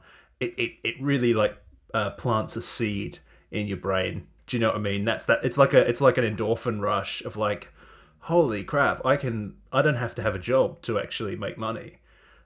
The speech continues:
Like, I don't have to have a, a, a nine-to-five job to make money. Um,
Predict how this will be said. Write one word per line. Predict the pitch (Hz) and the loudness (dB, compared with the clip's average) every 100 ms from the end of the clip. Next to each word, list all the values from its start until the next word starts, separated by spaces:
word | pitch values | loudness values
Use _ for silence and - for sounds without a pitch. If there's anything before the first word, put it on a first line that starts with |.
| 110 | 2
Like, | 113 | 6
I | |
don't | 127 | 6
have | 117 120 | 6 4
to | - | 2
have | 101 107 101 | 0 0 0
a, | 104 | 0
a, | 107 104 | -2 -4
a | 107 | -2
nine-to-five | 104 101 98 - 101 98 | -2 -4 -4 -4 -2 -2
job | 107 98 87 | -2 -4 -4
to | 95 | -8
make | 98 101 | -8 -6
money. | 101 107 110 101 _ _ _ _ _ _ _ _ - | -6 -6 -10 -14 _ _ _ _ _ _ _ _ -8
Um, | 117 107 104 101 | -4 -2 -4 -6